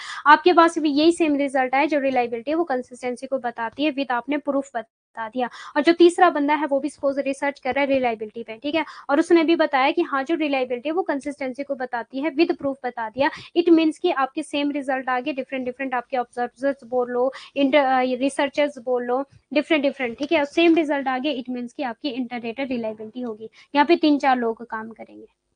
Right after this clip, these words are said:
ये example दिया मैंने, प्रियंका, जीतू and आपका मंजू मैम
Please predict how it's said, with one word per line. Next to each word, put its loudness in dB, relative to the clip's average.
ये 2
example -4
दिया -6
मैंने, -12
प्रियंका, -10
जीतू -12
and -12
आपका -10
मंजू -6
मैम -10